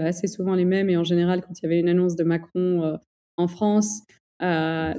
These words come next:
Speaker 1: deux jours après, il y avait la même, heu, qui arrivait en Belgique. Donc,
Speaker 2: <laughs> D'accord.
Speaker 1: heu, <laughs> on
Speaker 2: C'est pour
Speaker 1: voyait
Speaker 2: se
Speaker 1: d'abord
Speaker 2: préparer. <laughs>
Speaker 1: la grosse, le gros pic, heu, français. Et puis, on a, comme la Belgique est un peu plus petite, il y avait un pic un peu plus léger deux-trois jours après.
Speaker 2: Et, euh,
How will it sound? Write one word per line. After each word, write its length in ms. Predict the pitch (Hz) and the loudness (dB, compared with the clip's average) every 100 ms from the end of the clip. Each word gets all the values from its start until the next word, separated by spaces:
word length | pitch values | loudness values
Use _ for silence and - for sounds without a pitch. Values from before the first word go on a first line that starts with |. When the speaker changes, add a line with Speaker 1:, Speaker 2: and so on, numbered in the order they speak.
| 185 | -2
Speaker 1:
deux 80 | 190 | -2
jours 160 | 180 175 | 0 -4
après, 340 | 165 208 190 | -4 0 2
il 40 | |
y 40 | 180 | 2
avait 160 | 165 | 2
la 100 | 160 | 0
même, 260 | 165 180 185 | 2 2 2
heu, 260 | 165 160 160 | 0 0 -4
qui 180 | - 175 | -4 -2
arrivait 300 | 170 175 180 | 0 0 0
en 120 | 170 | 0
Belgique. 500 | 160 160 165 - 95 | -2 -2 -4 -4 -8
Donc, 160 | 165 - | -6 -4
Speaker 2:
<laughs> 20 | |
D'accord. 40 | 92 | -6
Speaker 1:
heu, 60 | |
<laughs> 180 | - - | -10 0
on 80 | - | 4
Speaker 2:
C'est 160 | 220 196 | 6 6
pour 140 | 190 | 6
Speaker 1:
voyait 20 | |
Speaker 2:
se 80 | 190 | 6
Speaker 1:
d'abord 320 | 185 180 196 | 4 4 4
Speaker 2:
préparer. 60 | 202 | 4
<laughs> 20 | |
Speaker 1:
la 60 | 190 | 2
grosse, 460 | 190 214 214 220 185 | 2 4 4 2 -2
le 180 | 190 185 | 0 0
gros 260 | 202 208 | 2 0
pic, 300 | 202 214 - | 0 -8 -4
heu, 160 | 190 175 | -4 -4
français. 580 | - 214 220 220 220 208 | -2 0 0 2 2 2
Et 40 | |
puis, 140 | 196 - | 0 -2
on 100 | 180 | 0
a, 240 | 180 175 - - | 0 0 -4 -6
comme 80 | 185 | -2
la 80 | 175 | 0
Belgique 280 | 165 175 175 | 0 -2 -4
est 40 | |
un 60 | 165 | -4
peu 100 | 175 | -6
plus 140 | - 175 | -8 -10
petite, 280 | - 196 | -8 -6
il 40 | 180 | -4
y 20 | |
avait 100 | 196 | -2
un 100 | 196 | -4
pic 220 | 165 - 180 | -6 -8 -6
un 80 | |
peu 120 | 165 170 | -6 -6
plus 180 | - 175 | -4 -2
léger 360 | 175 175 180 175 _ | 0 0 -4 -6 _
deux-trois 280 | 180 - 170 | -8 -6 -2
jours 180 | 180 165 | 0 0
après. 380 | 160 - 180 - _ _ _ _ _ - - - - 101 | -4 -8 -16 -18 _ _ _ _ _ -18 -12 -12 -12 -8
Speaker 2:
Et, 180 | 101 104 | -2 0
euh, 340 | 101 98 101 | 0 0 -4